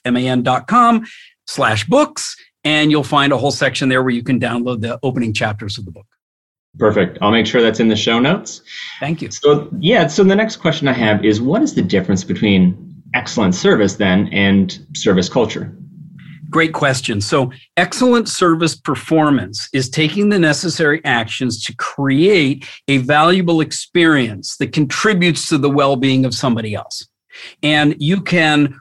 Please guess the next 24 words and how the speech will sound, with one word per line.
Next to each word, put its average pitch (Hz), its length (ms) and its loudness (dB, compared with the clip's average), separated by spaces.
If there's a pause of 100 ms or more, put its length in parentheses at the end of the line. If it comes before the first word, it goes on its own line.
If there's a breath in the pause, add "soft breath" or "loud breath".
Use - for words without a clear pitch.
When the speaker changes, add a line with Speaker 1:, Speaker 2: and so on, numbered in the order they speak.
(140)
Speaker 1:
work 180 340 2
with 190 180 2
people, 170 380 0
give 143 260 0
them, 135 360 2 (300 loud breath)
uh, 123 280 0
insights, 175 640 2
tools, 170 480 0
principles, 151 1000 0 (300 loud breath)
procedures, 196 640 2
checklists, 196 560 0
process, 170 580 0
training, 160 500 0 (100)
so 160 220 2
that 147 160 0
they're 151 200 4
able 165 360 2
to 160 160 -4
actually 139 520 -2 (220)
deliver 151 600 2
an 127 300 -2
excellent 143 540 0
service 131 560 0
experience. 113 800 -2